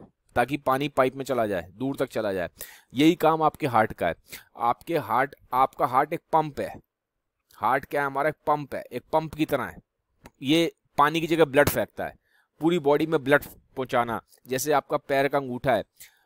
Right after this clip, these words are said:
अब पैर के अंगूठे तक ब्लड कैसे पहुंचेगा? हार्ट के through। हार्ट एक पंप की तरह काम करेगा, ठीक है, पिचकेगा और पूरा ब्लड बाहर फेंकेगा। तो हार्ट एक स्ट्रॉन्ग पंप है, ठीक है, एक स्ट्रॉन्ग मस्कुलर पंप है।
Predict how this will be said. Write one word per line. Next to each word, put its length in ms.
अब 220
पैर 160
के 100
अंगूठे 220
तक 120
ब्लड 220
कैसे 240
पहुंचेगा? 420
हार्ट 300
के 120
through। 280
हार्ट 280
एक 160
पंप 300
की 100
तरह 160
काम 240
करेगा, 540
ठीक 120
है, 60
पिचकेगा 580
और 120
पूरा 220
ब्लड 200
बाहर 220
फेंकेगा। 460
तो 80
हार्ट 460
एक 220
स्ट्रॉन्ग 460
पंप 380
है, 220
ठीक 160
है, 140
एक 140
स्ट्रॉन्ग 460
मस्कुलर 480
पंप 300
है। 100